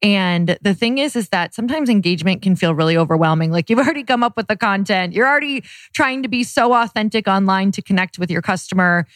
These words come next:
You feel like you're connecting 'cause you're starting to get engagement. But as you start to get engagement, if you wanna keep it and grow it, like, if you wanna be one of these pages that you look at that you feel very connected to, that's the key.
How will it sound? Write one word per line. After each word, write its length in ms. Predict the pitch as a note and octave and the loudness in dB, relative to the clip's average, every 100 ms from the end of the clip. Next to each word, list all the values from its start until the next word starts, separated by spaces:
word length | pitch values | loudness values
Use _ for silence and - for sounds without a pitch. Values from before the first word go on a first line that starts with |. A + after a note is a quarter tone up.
| _ - | _ 0
You 140 | B3+ | 0
feel 160 | A#3+ C4+ | 2 0
like 160 | - | 2
you're 80 | B3+ | -2
connecting 420 | C4 G3+ G#3+ A3 | 0 -2 -2 -2
'cause 160 | G#3+ F#3 | 0 0
you're 80 | G3+ | 0
starting 360 | - F#3+ F3+ | 0 2 2
to 60 | F3+ | 2
get 200 | F3+ - | 0 -2
engagement. 640 | E3+ F3+ C4+ G#3+ E3+ D#3 | -2 0 0 0 0 0
But 100 | F#3+ | -2
as 160 | F#3 F#3+ | -2 -2
you 80 | A3 | -4
start 260 | - G#3+ | -2 -4
to 100 | - | -2
get 160 | - D4 | -4 0
engagement, 420 | G3+ F#3+ G#3+ A3 | 2 2 2 2
if 100 | F#3 F3+ | 2 2
you 80 | |
wanna 160 | F3 E3+ | 2 2
keep 280 | - A3 A#3+ | 0 -4 -2
it 120 | - | -2
and 160 | F3+ E3 | 0 0
grow 340 | D3+ G#3 F4+ | 0 0 2
it, 180 | G3 - _ | 0 -4 _
like, 200 | - G3 | -4 -2
if 100 | A3+ | -2
you 100 | A#3 | 0
wanna 300 | A3+ A3+ F4+ | 2 2 0
be 300 | C4 A3+ D4+ | 0 0 0
one 140 | A3 G3+ | 2 0
of 80 | F#3+ | 0
these 180 | F#3+ | -4
pages 400 | - G#3+ A3+ G#3+ | -2 -2 -2 -2
that 140 | F3+ E3+ | -2 -4
you 100 | F#3 | -2
look 180 | G3 - | -2 -2
at 180 | E3+ - | -4 -6
that 120 | - | -4
you 100 | F#3+ | -4
feel 240 | F#3+ G3 | 0 0
very 260 | F3 F3+ E3+ | 2 0 -2
connected 1040 | - F#3 F3 E3+ F3 F3+ F#3 - F3 D3+ | -4 -2 2 4 6 4 2 -6 -4 -4
to, 340 | - D3+ - - | -4 -4 -4 -2
that's 260 | F3+ F3 - | -4 -4 -6
the 100 | F3 | -8
key. 360 | - F3 - | -2 -2 -2